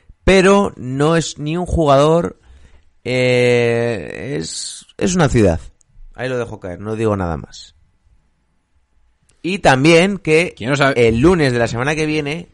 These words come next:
Speaker 1: eh, apuntarlo bien en vuestro calendario porque va a ser una explosión masiva porque estaremos los cuatro debatiendo sobre un tema que tampoco voy a decir, pero que subiremos una foto a Instagram el domingo.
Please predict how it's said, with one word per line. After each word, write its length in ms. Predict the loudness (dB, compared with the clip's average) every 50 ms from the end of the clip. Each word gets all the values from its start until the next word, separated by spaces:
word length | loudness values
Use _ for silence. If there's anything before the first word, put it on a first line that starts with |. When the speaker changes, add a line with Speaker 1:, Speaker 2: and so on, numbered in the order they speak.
| _ _
Speaker 1:
eh, 800 | -14 -10 -8 -6 -6 -6 -6 -6 -6 -6 -6 -6 -6 -6 -6 -8
apuntarlo 640 | -10 -12 -14 -14 -16 -10 -6 -6 -6 -4 -4 -6 -6
bien 440 | -6 -4 -4 -2 -2 -2 -4 -6 -8
en 120 | -8 -8
vuestro 220 | -8 -8 -8 -6
calendario 380 | -6 -6 -6 -4 -4 -4 -4 -4
porque 160 | -6 -6 -6
va 80 | -6 -6
a 40 | -4
ser 280 | -4 -6 -6 -6 -8 -12 _ _ _ _ _ _ _ _ -20 -20 -18 _
una 140 | -2 0 0
explosión 400 | 0 2 2 4 6 6 6 8
masiva 500 | 8 6 6 6 6 6 6 6 6 6 4
porque 180 | 2 2 0
estaremos 340 | 0 0 0 0 0 0 0
los 140 | 0 -2 0
cuatro 440 | 2 4 4 4 2 2 -2 -2 0
debatiendo 440 | 0 0 0 0 0 -2 -4 -6 -6
sobre 240 | -6 -4 -2 -2 -2
un 80 | 0
tema 220 | 0 0 -2 -2 -2
que 240 | _ -2 0 0
tampoco 460 | 2 2 2 2 2 0 0 0 -2 -4
voy 140 | -4 -4 -2
a 20 | -2
decir, 460 | -2 -2 -2 -4 -6 -6 -8 -8 _
pero 260 | -4 -2 0 0 -2 -2
que 120 | -6 -8
subiremos 800 | -8 -8 -8 -8 -6 -6 -6 -4 -4 -6 -6 -8 -10 -12 -10 -6
una 240 | -4 -2 0 2 2
foto 240 | 4 4 4 4 4
a 40 | 2
Instagram 500 | 2 2 0 2 2 2 2 0 -2 -8 _ _ _ _ _ _ _
el 180 | -2 0 2 2
domingo. 480 | 2 2 2 0 -2 -4 -8 -12 -16